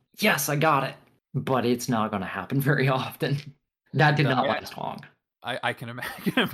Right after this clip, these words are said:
Speaker 2: imagine. I, I love, I love the theming and the name. Yeah. So one of the things I love about Legendary is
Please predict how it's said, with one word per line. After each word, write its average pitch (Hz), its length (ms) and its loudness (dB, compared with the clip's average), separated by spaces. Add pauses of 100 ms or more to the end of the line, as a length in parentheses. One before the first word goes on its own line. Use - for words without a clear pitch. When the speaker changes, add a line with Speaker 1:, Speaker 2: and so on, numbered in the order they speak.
Speaker 2:
imagine. 151 440 -6
I, 151 140 -2
I 160 120 0
love, 226 300 0 (280)
I 170 100 0
love 240 260 2
the 208 80 0
theming 208 380 -4
and 165 100 -2
the 143 40 -4
name. 135 260 -2
Yeah. 135 200 2 (100)
So 139 320 -2 (220)
one 156 220 -2
of 165 40 -8
the 151 60 -8
things 156 220 -2
I 139 60 4
love 135 180 0
about 123 180 0
Legendary 127 560 0
is 123 260 -4